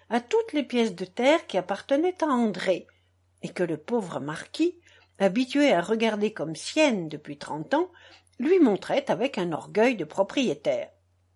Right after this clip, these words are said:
Quand il avait ingénument étalé tout son savoir-faire dans de longues démonstrations,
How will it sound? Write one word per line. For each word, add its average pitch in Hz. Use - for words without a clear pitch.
Quand 262
il 311
avait 320
ingénument 269
étalé 214
tout 208
son 202
savoir-faire 185
dans 170
de 175
longues 214
démonstrations, 208